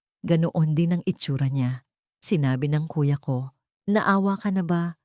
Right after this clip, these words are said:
Umiling ako. Naawa ba siya sa akin kahit kailan?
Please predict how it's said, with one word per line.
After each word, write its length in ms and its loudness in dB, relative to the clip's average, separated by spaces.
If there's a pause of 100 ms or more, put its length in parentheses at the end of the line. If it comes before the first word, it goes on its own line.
(340)
Umiling 380 0
ako. 420 -4 (380)
Naawa 420 0
ba 80 -2
siya 160 -2
sa 140 -2 (100)
akin 220 -4
kahit 260 -2
kailan? 480 -2